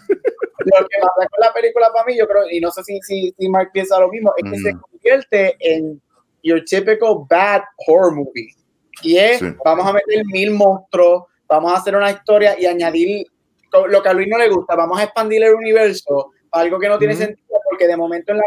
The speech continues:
Speaker 2: segunda, a ella la rescatan al otro día de la... Todo es como que en dos
Speaker 3: Ujú.
Speaker 2: días de la primera. Ella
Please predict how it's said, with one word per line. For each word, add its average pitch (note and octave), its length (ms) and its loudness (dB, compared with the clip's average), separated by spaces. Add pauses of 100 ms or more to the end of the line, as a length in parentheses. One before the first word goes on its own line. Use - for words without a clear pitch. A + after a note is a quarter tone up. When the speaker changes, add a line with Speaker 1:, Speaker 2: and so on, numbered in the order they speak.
Speaker 2:
segunda, G#3+ 540 -2
a - 80 -10 (400)
ella F#3 120 4
la G3+ 80 4
rescatan G#3+ 540 0
al F3 100 4
otro F#3 260 2
día F#3+ 180 2
de F#3+ 120 8
la... F3 140 0 (140)
Todo F#3+ 220 4
es A#3 80 -2
como G#3+ 180 -2
que F#3 80 -2
en D#3+ 140 -4
dos F3 100 4
Speaker 3:
Ujú. G3+ 80 -4
Speaker 2:
días G3 140 -4
de F#3+ 80 2
la - 360 -8
primera. B2+ 280 -8 (480)
Ella E3+ 180 2